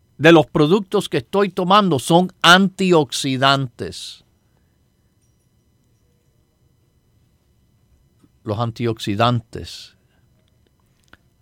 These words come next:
tienen que ver mucho en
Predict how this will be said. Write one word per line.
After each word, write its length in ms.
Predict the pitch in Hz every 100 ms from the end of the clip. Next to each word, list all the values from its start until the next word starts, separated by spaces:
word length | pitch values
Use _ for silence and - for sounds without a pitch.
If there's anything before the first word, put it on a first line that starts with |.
| _ _ _ _
tienen 340 | 120 120 131
que 140 | 120 110
ver 220 | 117 117
mucho 580 | 117 139 123 - 98 95 _ _ _ _ _ _ _ _ _ _ _
en 400 | 107 104 104 101